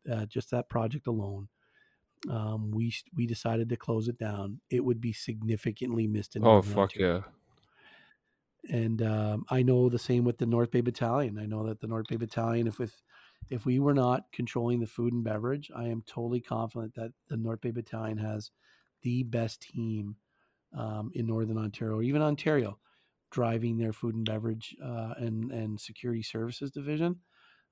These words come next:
Speaker 1: um, because we have to do a lot more than what the typical marketplaces like London, Kingston, Kitchener, uh, have to do, because we're in a smaller marketplace, and we have to work,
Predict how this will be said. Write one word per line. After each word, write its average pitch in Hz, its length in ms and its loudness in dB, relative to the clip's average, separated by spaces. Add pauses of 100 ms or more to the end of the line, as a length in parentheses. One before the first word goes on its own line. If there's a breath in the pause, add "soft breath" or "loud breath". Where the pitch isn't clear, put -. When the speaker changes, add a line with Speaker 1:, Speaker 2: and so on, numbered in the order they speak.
Speaker 1:
um, 113 420 -6
because 113 240 -6
we 120 80 -2
have 139 120 0
to 139 60 -14
do 139 140 4
a - 20 2
lot 120 440 0
more 117 520 2
than 113 180 0
what 113 160 -4 (100)
the 110 80 -10
typical - 480 -8
marketplaces 110 800 -6
like 107 180 -6
London, 107 460 -4
Kingston, 104 540 -10
Kitchener, 104 600 -8 (720 soft breath)
uh, 113 180 -4
have 110 240 -4
to - 100 -10
do, 110 220 0
because 127 340 -2
we're 139 100 0
in 139 60 2
a 139 40 0
smaller 139 320 0
marketplace, 135 720 -6
and 110 220 -8
we 107 120 -4
have 107 180 -4
to 117 140 -6
work, 117 260 -4